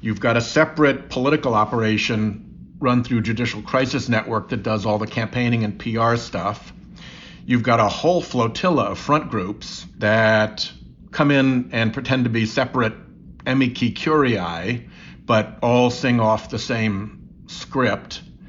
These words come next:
All of these groups are funded by the same very secretive big funding groups, and those big funding groups also play very hard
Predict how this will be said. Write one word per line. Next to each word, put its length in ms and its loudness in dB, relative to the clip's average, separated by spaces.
All 460 6
of 180 -2
these 240 -2
groups 640 -2
are 100 4
funded 640 0
by 140 2
the 100 -2
same 480 0
very 320 2
secretive 840 -2
big 380 -2
funding 460 2
groups, 580 -6
and 160 0
those 220 2
big 240 0
funding 360 0
groups 300 2
also 360 -2
play 320 -2
very 280 0
hard 480 0